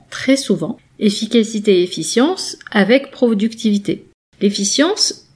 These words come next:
c'est comment faire vite une tâche donnée en mobilisant des ressources comme le temps, l'énergie, l'effort qu'on va mettre dans la tâche. Alors que la productivité, quand elle n'est pas toxique, elle va être focalisée sur le résultat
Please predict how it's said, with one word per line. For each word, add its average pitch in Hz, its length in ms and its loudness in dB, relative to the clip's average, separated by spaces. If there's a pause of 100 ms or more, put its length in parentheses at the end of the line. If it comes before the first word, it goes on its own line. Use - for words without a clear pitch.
(120)
c'est 247 680 2
comment 233 380 4
faire 214 400 0
vite 220 300 2
une 170 140 0
tâche 185 380 0
donnée 175 380 4
en 247 80 6
mobilisant 175 560 0
des 196 140 4
ressources 202 460 0
comme 156 180 0
le 156 100 2
temps, 220 260 2
l'énergie, 175 560 2
l'effort 208 520 2
qu'on 208 160 4
va 196 120 4
mettre 220 280 2
dans 190 100 2
la 185 140 0
tâche. - 380 -6 (200)
Alors 220 220 2
que - 40 4
la 285 120 4
productivité, 220 840 0 (460)
quand 196 220 0
elle 160 140 2
n'est 160 100 -2
pas 247 160 2
toxique, - 560 -2
elle 202 160 0
va 190 80 2
être 247 340 2
focalisée 180 600 -2
sur 180 200 -4
le 160 60 -4
résultat 156 500 -4